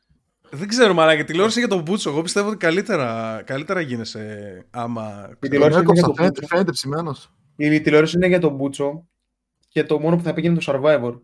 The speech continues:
Speaker 2: Αλλά
Speaker 3: Μμμ.
Speaker 2: πιστεύω είναι το μόνο που αξίζει να, να ασχοληθείς.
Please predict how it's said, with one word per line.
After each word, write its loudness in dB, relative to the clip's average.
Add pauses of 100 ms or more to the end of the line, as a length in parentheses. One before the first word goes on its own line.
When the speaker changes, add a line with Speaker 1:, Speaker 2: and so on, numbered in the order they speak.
Speaker 2:
Αλλά 0
Speaker 3:
Μμμ. -4
Speaker 2:
πιστεύω 0
είναι 4
το 2
μόνο 6
που 4
αξίζει -2 (240)
να, -6
να -10
ασχοληθείς. -8